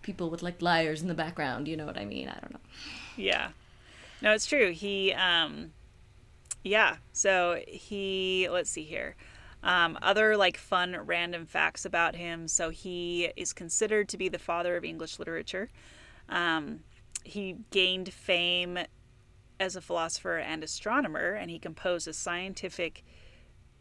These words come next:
Speaker 2: work called A Treatise on the Astrolabe for his ten-year-old son, Louis. Wonder what that was like. Um, so yeah, he was a bureaucrat, a courtier, and a diplomat.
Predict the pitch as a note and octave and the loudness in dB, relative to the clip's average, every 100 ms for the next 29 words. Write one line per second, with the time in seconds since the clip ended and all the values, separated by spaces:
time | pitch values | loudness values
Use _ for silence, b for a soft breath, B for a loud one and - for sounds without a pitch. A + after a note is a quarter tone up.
0 | - F3+ F3 E3 - - E3 D3+ - - | -10 0 2 0 -4 -2 -2 -2 -6 -6
1 | G#3 G3+ - E3+ E3+ D#3 E3+ F3+ - D#3+ | 0 0 -2 -6 -8 -6 -6 -6 -4 -4
2 | D#3 D3+ D#3 D#3+ - D3 - - F3+ E3 | -2 -2 -2 -4 -12 -8 -8 -8 -8 -8
3 | E3 D#3+ D3+ - E3 D#3 D#3+ F3 B2 F3 | -6 -6 -4 -6 -6 -6 -4 -2 -2 0
4 | - - - - - E3 D#3 D3+ - - | -2 -4 -14 -20 -12 -8 -6 -6 -6 -6
5 | - - - - - B B B B B | -6 -6 -8 -10 -18 B B B B B
6 | - E3+ E3 D#3+ - E3 - - - G#3 | 0 4 4 2 -2 -12 -16 -16 0 4
7 | F#3 F#3+ G3 F3+ G3 G#3 - G#3 F#3 - | 4 2 -2 0 2 2 4 4 4 0
8 | F#3+ F#3+ F#3+ F#3 F3+ E3 E3+ F3 - E3+ | -4 -2 0 0 -2 -4 -6 -8 -10 -8
9 | D#3+ E3 E3 - | -4 -4 -6 -12